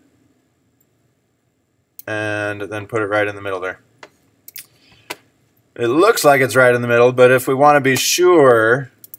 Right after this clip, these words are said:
we can select both of them. So I hold shift, click both of them, and then go up to our alignment tools here. And we can horizontally align the center like that,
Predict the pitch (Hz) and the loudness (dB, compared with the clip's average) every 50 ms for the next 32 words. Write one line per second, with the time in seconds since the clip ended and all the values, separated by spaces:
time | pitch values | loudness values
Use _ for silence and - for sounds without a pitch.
0 | _ _ _ _ _ _ _ _ - 113 - - 117 107 - - 127 135 131 107 | _ _ _ _ _ _ _ _ -20 -18 -18 -16 -14 -12 -8 -4 -2 -2 -2 -4
1 | - 110 113 131 139 143 139 - 110 101 110 104 104 107 117 127 127 - _ _ | -4 -2 0 0 0 0 -2 -6 -8 -6 -6 -6 -6 -8 -10 -14 -16 -20 _ _
2 | _ _ _ _ _ _ _ _ _ _ _ _ _ _ _ _ _ _ _ _ | _ _ _ _ _ _ _ _ _ _ _ _ _ _ _ _ _ _ _ _
3 | _ _ _ - 107 101 110 117 113 117 107 - - 123 123 120 117 - - - | _ _ _ -16 -12 -8 -6 -6 -6 -6 -8 -8 -4 -2 0 0 0 -2 -6 -6
4 | - 120 117 - - 120 120 120 - 120 107 117 117 113 113 - - 117 113 113 | -4 -4 -2 2 4 4 4 2 0 -2 -2 -2 -2 -2 -4 -8 -12 -10 -6 -4
5 | 113 113 113 113 113 - - _ 117 117 120 123 117 120 - - 123 120 117 117 | -4 -4 -4 -4 -8 -10 -14 _ -6 -2 0 0 0 0 -2 -4 0 2 4 4
6 | 113 113 107 - - 107 104 104 104 110 117 120 127 123 120 - - 139 135 135 | 4 2 0 -2 -4 -4 -2 0 0 -2 -2 -4 -6 -10 -10 -10 -8 -4 -2 -2
7 | 135 135 135 139 139 139 139 147 156 151 _ _ _ _ _ _ _ _ _ _ | -2 -2 -2 -2 -2 0 -2 -2 -4 -8 _ _ _ _ _ _ _ _ _ _
8 | _ _ _ _ _ _ _ _ _ _ _ _ _ _ _ _ _ _ - - | _ _ _ _ _ _ _ _ _ _ _ _ _ _ _ _ _ _ -10 -6
9 | 107 113 113 113 117 113 - - 120 113 113 113 123 123 123 120 110 123 123 123 | -6 -4 -4 -4 -6 -6 -6 -8 -8 -8 -4 0 2 4 4 4 4 2 2 2
10 | 123 123 123 123 123 123 117 120 123 123 127 127 127 123 117 113 - - - 127 | 2 2 2 2 2 2 2 2 4 4 4 2 0 -2 -4 -6 -6 -4 -2 -2
11 | 123 120 143 139 143 151 151 143 - - _ _ _ _ _ _ _ _ _ _ | -2 -2 -2 -2 -2 -2 -4 -8 -14 -20 _ _ _ _ _ _ _ _ _ _
12 | - 113 113 107 - 131 123 131 147 151 - _ | -18 -18 -14 -6 -2 0 2 2 0 -2 -4 _